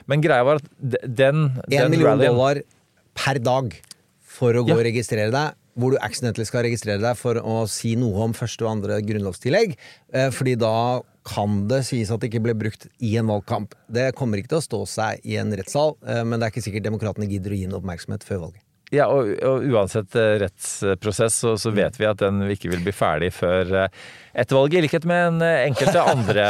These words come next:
Speaker 2: <laughs>
Speaker 1: rettsprosesser. Eh, og, og, men det som også var, eh, symbolsk da, var jo at, at dette, da var de tilbake i Butler, Pennsylvania, som jo er den største vippestaten, eh, og det, det har en symboleffekt at det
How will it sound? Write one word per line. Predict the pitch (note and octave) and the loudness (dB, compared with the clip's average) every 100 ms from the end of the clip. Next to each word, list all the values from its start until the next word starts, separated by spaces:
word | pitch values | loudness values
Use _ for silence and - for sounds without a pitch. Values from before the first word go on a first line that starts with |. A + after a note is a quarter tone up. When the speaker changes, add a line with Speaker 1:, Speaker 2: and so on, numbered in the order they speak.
| G#2+ | 4
Speaker 2:
<laughs> | G#2 | 2
Speaker 1:
rettsprosesser. | G#2 - - - F#2+ G2+ - B2 - - - - _ _ _ _ - | 0 -4 -8 -6 -2 0 2 2 0 -16 -20 -20 _ _ _ _ -2
Eh, | - | 0
og, | - E3 | 2 2
og, | - F3 D3 | 4 2 2
men | E3+ | 2
det | E3 | 2
som | E3 F3 | 2 0
også | D#3 | 2
var, | D#3 D3 D3 | 4 4 4
eh, | D3 G#2 - - E2+ F2+ A#2 - | 4 0 -2 -4 -2 -2 -6 -8
symbolsk | - D#3 G3 - | -2 2 4 4
da, | A#2+ | 4
var | A#2+ | 6
jo | B2+ A#2+ | 4 4
at, | B2+ - | 2 0
at | A#2+ - B2 | -2 -2 -4
dette, | A#2 A#2+ - A2+ | -2 -2 -2 0
da | B2 | 2
var | A#2+ | 2
de | A2 | 0
tilbake | C3 G#2+ F#2+ - B2+ | 0 2 2 2 0
i | A#2 A#2+ | 0 0
Butler, | G#2+ - A#2 C3 _ | 0 2 0 0 _
Pennsylvania, | - G#2+ G2+ A#2+ D#3 A#2+ A#2+ F#3+ D#3+ | -6 -2 0 2 2 4 4 2 0
som | C3 C3 C3 | -4 -2 0
jo | |
er | - G2+ G2 | 0 0 0
den | B2+ | -2
største | - C3 - G#2+ A2 | -2 -4 -2 2 2
vippestaten, | A2+ A#2+ - F#2+ G#2 G2+ F3+ G3+ - - _ | 0 -2 -4 -2 0 0 2 2 0 -6 _
eh, | - | -2
og | - C#3 | 0 2
det, | D3+ - | 0 0
det | C#3+ | -2
har | - - B2+ A#2+ C3 C3 - | -2 -4 2 4 4 2 -2
en | A#2 A2+ A#2 A2 - - - - - | -2 0 0 -4 -8 -8 -6 -6 -4
symboleffekt | - A#2+ F#2 F#2+ G2+ F#2+ G2 C3 - | 0 0 0 0 0 0 0 -2 0
at | A2+ G2 | -2 2
det | G#2 | 2